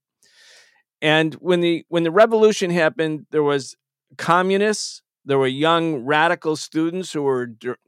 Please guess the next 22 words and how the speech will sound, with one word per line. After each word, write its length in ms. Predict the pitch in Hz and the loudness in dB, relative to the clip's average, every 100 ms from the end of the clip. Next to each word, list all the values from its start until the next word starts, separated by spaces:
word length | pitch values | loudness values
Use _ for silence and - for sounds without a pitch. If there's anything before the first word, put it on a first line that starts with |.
| _ 120 - | _ -20 -12
you 100 | 147 | -8
know, 80 | 127 | -6
moving 600 | 135 156 160 165 165 156 | 0 2 2 0 -2 -2
or 220 | 127 107 | -4 -4
in 200 | 147 156 | -4 -2
the 100 | 156 | -2
direction 580 | 131 143 147 147 - 151 | -2 0 0 -2 -6 -4
of 220 | 143 127 | -4 -6
communism 800 | - 156 151 151 151 147 156 151 | -8 -4 -4 -4 -6 -4 -6 -6
or 100 | 123 | -6
Marxism 800 | 113 131 143 - 147 139 143 143 | -2 -2 -2 -6 -6 -6 -6 -6
or 100 | 117 | -8
Maoism. 840 | 107 127 147 147 143 147 139 139 - _ _ _ _ _ _ _ - | -4 -2 0 2 0 -4 -6 -8 -14 _ _ _ _ _ _ _ -6
At 200 | 139 135 | -4 -2
the 100 | 139 | -4
same 280 | - 165 160 | -2 -2 -2
time, 320 | 160 151 147 | -2 0 0
there 140 | 143 | 0
was 280 | 135 135 135 | 2 2 0
the 140 | 123 131 | -4 -6
clerical 680 | - 151 143 151 147 143 131 | -2 2 2 2 0 -2 -2
establishment 960 | - - 147 151 151 147 139 143 131 | -4 -2 0 0 0 -2 -4 -6 -6